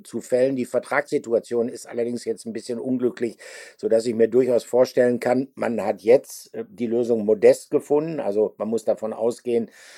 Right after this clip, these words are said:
in der laufenden Saison wird er in der Bundesliga-Mannschaft, ähm, dann wahrscheinlich, wir haben ja auch über die Alternativen gesprochen, eher weniger gebraucht werden.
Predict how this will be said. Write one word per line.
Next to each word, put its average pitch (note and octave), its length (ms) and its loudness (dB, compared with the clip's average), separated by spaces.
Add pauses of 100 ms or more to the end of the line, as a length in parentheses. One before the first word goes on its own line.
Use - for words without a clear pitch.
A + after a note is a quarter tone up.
(220)
in A2+ 140 -6
der A2 100 2
laufenden A#2 420 2
Saison A2+ 380 4
wird - 160 -2
er A#2 80 2
in A2 60 0
der A2 80 6
Bundesliga-Mannschaft, A2+ 1400 0
ähm, A2+ 460 2
dann A2 200 0
wahrscheinlich, A2 540 0
wir F#2+ 60 0
haben G2+ 100 0
ja G2+ 80 0
auch G2+ 140 -2
über G#2 160 0
die G2+ 140 -2
Alternativen G#2+ 600 -4
gesprochen, A#2+ 380 0
eher G#2+ 380 -2
weniger C3 360 2
gebraucht B2+ 460 2
werden. C3+ 360 2